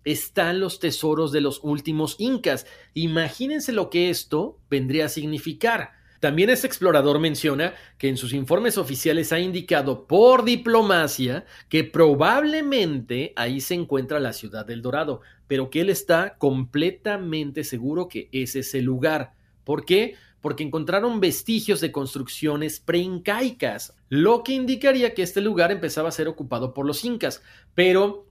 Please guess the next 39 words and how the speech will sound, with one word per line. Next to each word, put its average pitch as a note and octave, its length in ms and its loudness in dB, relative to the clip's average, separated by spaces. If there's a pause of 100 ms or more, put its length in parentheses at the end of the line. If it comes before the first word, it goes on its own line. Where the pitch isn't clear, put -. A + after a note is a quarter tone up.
no C#3 180 -2
pudieron D3 240 -2
cumplir C3 240 -2
esta C3+ 160 -2
misión G3+ 420 -2
por E3+ 280 4
la F3 160 4
llegada D3+ 420 0
de C#3 80 -6
los A2+ 140 -8
conquistadores G#2 640 -14
españoles. C#3 720 -6 (480)
También F#3 640 0 (300)
él F3+ 160 2
menciona A3 480 2
que F3+ 80 0
hay D#3 100 4
muchas A3+ 420 0
cosas F#3 320 0
que D#3+ 80 -2
han D3+ 100 -2
descubierto. C3 720 -2
El C#3+ 200 -2
problema D#3+ 880 0 (320)
es F3 180 0
que G3 160 0
no F3 180 2
hay G3 120 0
tanto F3+ 400 -6
acceso D3 420 -6
a - 40 0
este D3+ 180 -6
lugar B2+ 400 -4
por C3+ 160 -2
lo B2 160 -2
tupido G#3 500 0
de G#3 80 4
la C#3 120 -2
selva, C3+ 480 -4